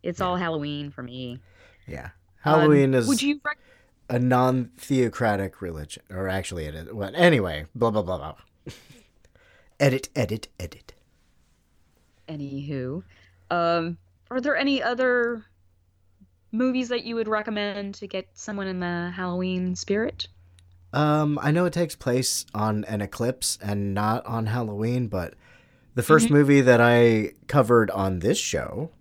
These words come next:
Speaker 2: as a happy,
Speaker 1: Ah.
Speaker 2: happy and willing and lucky guest, The House of the Devil. That movie c-, still creeps
Speaker 1: Yeah?
Speaker 2: me out a bit, you know. It, it, it's, it's
Speaker 1: Yeah.
Speaker 2: Yeah.
Speaker 1: No, that's, that's a good call. That's a good call.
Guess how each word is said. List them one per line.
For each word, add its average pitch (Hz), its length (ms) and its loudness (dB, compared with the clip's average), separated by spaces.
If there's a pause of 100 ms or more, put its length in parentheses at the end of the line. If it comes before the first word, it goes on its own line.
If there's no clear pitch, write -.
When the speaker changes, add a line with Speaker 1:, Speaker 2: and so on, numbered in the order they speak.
Speaker 2:
as 90 260 -6
a 78 340 -8 (460)
happy, 101 400 -2 (100)
Speaker 1:
Ah. - 220 -4
Speaker 2:
happy 98 440 0
and 90 220 -4
willing 90 320 -4
and 82 140 -6
lucky 87 320 -10
guest, - 520 -10
The 107 160 -6
House 147 260 -4
of 175 80 -12
the 175 60 -6
Devil. 117 460 -6 (1120)
That 127 180 4
movie 147 260 6
c-, - 160 -12
still 117 260 0
creeps 110 220 0
Speaker 1:
Yeah? 254 220 0
Speaker 2:
me 82 60 -6
out 82 200 -6
a - 60 -10
bit, - 260 -12 (260)
you 92 160 -10
know. 78 280 -12 (100)
It, 117 220 -8
it, 151 180 6
it's, 139 300 2
it's 143 240 2 (500)
Speaker 1:
Yeah. 233 280 -4
Speaker 2:
Yeah. 127 360 -4 (1900)
Speaker 1:
No, 277 260 -4
that's, 294 300 -6
that's 262 260 -6
a 359 60 -8
good 311 220 -8
call. 277 340 -6
That's 202 240 -10
a 262 60 -6
good 233 220 -6
call. 208 480 -8